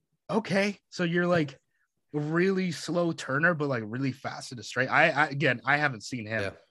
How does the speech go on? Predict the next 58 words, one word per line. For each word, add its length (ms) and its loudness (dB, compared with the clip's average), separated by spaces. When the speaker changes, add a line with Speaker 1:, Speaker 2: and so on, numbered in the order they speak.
Speaker 1:
at 160 2
all. 180 0
I 140 0
gotta 140 4
watch 240 -2
the 80 -16
film 240 -10
on 120 -12
that 220 -6
dude, 200 -16
but 160 -10
Speaker 2:
I 100 8
have 100 8
a 60 10
day 160 8
Speaker 1:
just 120 4
a 40 -2
Speaker 2:
three 160 6
Speaker 1:
weird 100 2
Speaker 2:
grade 260 8
Speaker 1:
combo. 100 6
Speaker 2:
on 60 2
him, 340 0
and 140 2
I've 160 4
only 140 4
watched 320 0
a 60 -6
couple 300 -4
of 140 -6
games 360 2
'cause 180 -6
Virginia 380 4
Tech, 380 0
believe 200 8
it 40 4
or 40 4
not, 140 8
Virginia 280 2
Tech's 220 0
defense 360 -2
had 220 -2
some 140 -6
players. 520 0
So 400 2
that's 220 4
a 60 8
guy 200 4
I 40 4
need 200 0
to 60 -4
go 220 0
back 360 0
and, 300 -6
uh, 180 -6
rewatch 520 4
just 140 -10
because 320 -4